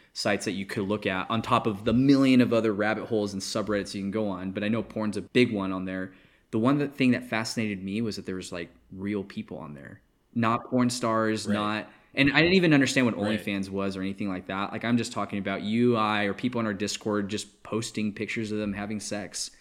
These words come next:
Speaker 1: fifteen seconds. And I was so fascinated by that, seeing somebody that looked like my next door neighbor, you know, and I, and that, we started talking about that part right then and there. And then we got a hotel and we just watch porn the whole weekend.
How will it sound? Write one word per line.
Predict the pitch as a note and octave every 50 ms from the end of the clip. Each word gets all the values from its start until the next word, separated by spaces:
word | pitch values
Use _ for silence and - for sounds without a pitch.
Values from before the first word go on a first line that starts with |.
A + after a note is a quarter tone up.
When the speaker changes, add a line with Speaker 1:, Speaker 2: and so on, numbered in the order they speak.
| _
Speaker 1:
fifteen | - C#3 B2 B2+ - B2+ A#2 A2
seconds. | - - A#2+ A#2 A#2+ A2 G2 F#2+ -
And | - - F#2+
I | A2 A2
was | G2 F#2+
so | - - - - - A#2 A#2 A2
fascinated | - - G#2 G#2 G2+ - - F#2+ F2+ F2+
by | - F2+ E2
that, | E2 D#2+ D2 - -
seeing | - - A#2 G#2+ A2
somebody | - - A2+ G#2 G#2 G#2 G2+
that | G2 E2+
looked | F#2+ G#2 - G2+
like | F#2+ -
my | F#2+ F#2
next | G2 G#2+ G#2 G#2 -
door | G#2 F2+
neighbor, | F#2 G#2+ C3 C#3 B2+ C#3 B2+ B2 B2 B2+ B2 B2 - - - - - - - - - -
you | - C3
know, | A#2+ A2+ A2
and | A2+ G#2+ A2+ A2+ A2 G#2+ - -
I, | A2+ A#2 - -
and | C3+ A#2
that, | B2 A#2+ A#2+
we | A2+ C#3 C#3+
started | C#3 - E3+ D#3 C3+ -
talking | - D3 D3+ - C#3+
about | B2+ B2 A#2 G#2 G2+
that | C3+ D3 C#3+ -
part | - A2+ G2 E2+
right | G2+ G#2 G#2 G2+
then | - A2 G#2+
and | G#2 G#2
there. | A#2 A#2+ A#2
And | A2 G#2+
then | A2+ A2 G#2+ G#2+ A2 G#2 - - _ -
we | B2 A#2+
got | B2+ C3 B2
a | A2+
hotel | - B2+ A2+ - - - A#2 A2 G#2 F#2+ F#2+ G#2 G#2 - - -
and | G#2+ G2+ G2 G2+ G2+ G2+ G#2
we | A2 A2 G#2
just | G#2+ G#2+ G2+ - - _ _ _ _ -
watch | G#2 G2 G2+ - - -
porn | - - G#2 G2+ G2+ G2 F#2+ -
the | - F#2+
whole | - G#2 F#2+
weekend. | F2+ F#2+ F#2+ - F#2+ - F2 -